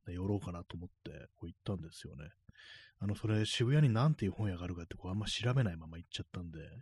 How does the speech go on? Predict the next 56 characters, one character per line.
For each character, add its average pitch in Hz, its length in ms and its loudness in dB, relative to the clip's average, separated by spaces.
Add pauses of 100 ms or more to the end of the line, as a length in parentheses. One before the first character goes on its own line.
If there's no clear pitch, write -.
あ、 92 120 -4
行 110 120 -2
っ - 40 -20
た 170 140 6
ら 117 100 6
ね、 87 120 -4
あ 92 120 0
の、 98 220 2
渋 - 200 -4
谷 160 140 8
に 139 40 8
本 151 160 10
屋 95 80 4
あ 87 40 -2
り 101 60 0
ま 107 100 2
せ 110 100 0
ん 92 80 0
で 69 100 -16
し - 100 -10
た。 - 140 -18 (280)
ね。 - 60 -18 (460)
い - 40 -2
や、 117 140 2
あ 127 60 4
る - 120 2
ん 117 40 8
で - 80 -4
す - 100 -4
け 113 80 4
ど 87 100 -2
も、 85 200 -10 (440)
な 131 120 4
ん 117 60 2
か 98 80 4
あ - 20 4
ん 117 80 4
ま 113 80 4
こ 113 60 2
う 117 40 0
た 117 140 0
く - 80 -8
さ 135 140 2
ん 131 40 4
あ 127 60 6
る 113 80 2
本 98 180 0
屋 87 80 -2
っ 85 40 -12
て - 120 -8
の 92 80 -6
が 85 80 -10
な 92 140 -6
く - 80 -12
っ - 20 -8 (100)
て、 69 200 -12